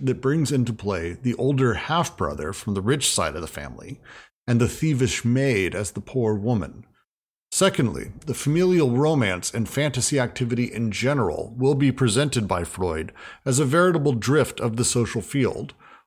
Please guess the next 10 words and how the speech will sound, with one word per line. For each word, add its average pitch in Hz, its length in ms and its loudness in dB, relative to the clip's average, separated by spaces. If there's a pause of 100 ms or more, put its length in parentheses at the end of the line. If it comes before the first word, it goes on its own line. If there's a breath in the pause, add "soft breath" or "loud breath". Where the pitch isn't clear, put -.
where 120 160 4
one 147 220 4
substitutes 135 640 0
persons 107 680 0
of 110 200 -8
a 104 60 0 (140)
higher 113 320 4
or 107 260 -2
lower 95 360 0
rank 98 540 0